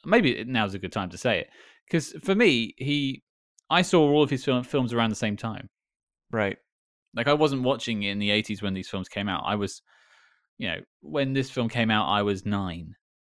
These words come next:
Speaker 1: So I, I hadn't, I didn't really watch Spy Hard at the time, but I watched his films along with the Naked Gun films around about the same time, along with Airplane. And then, you know, around the time I'd be watching Scary Movie Three. It was just, like, a continuum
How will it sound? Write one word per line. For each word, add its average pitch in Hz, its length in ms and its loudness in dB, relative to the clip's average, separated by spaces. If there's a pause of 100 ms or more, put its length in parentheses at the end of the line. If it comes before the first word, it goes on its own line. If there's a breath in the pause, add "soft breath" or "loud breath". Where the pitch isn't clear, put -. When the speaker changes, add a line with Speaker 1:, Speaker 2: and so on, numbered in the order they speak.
(640)
Speaker 1:
So 113 240 4
I, 120 280 2
I 135 80 2
hadn't, 156 260 2
I 139 60 4
didn't 147 160 2
really 127 120 4
watch 120 180 0
Spy 117 240 4
Hard 101 240 2
at 98 140 -2
the - 80 -12
time, - 420 -4 (300 soft breath)
but 139 100 4
I 135 80 8
watched 135 400 4
his 127 240 -4
films 110 420 2
along 120 340 6
with 104 160 0
the 107 60 -4
Naked 104 300 -2
Gun 98 220 -2
films 98 240 -4
around 98 240 2
about 95 180 -2
the - 80 -20
same 92 240 -6
time, 92 300 -8
along 117 640 2
with 101 220 -2
Airplane. 90 600 -2 (460 soft breath)
And 120 180 2
then, 120 280 4 (280)
you 139 120 2
know, 95 100 2
around 120 220 4
the 117 60 2
time 113 220 2
I'd 110 100 4
be 117 80 0
watching 113 300 -2
Scary 123 320 6
Movie 113 240 2
Three. 147 320 0 (640 loud breath)
It 165 60 2
was 160 80 2
just, 170 140 -2
like, 143 100 2
a 147 80 2
continuum 117 920 -2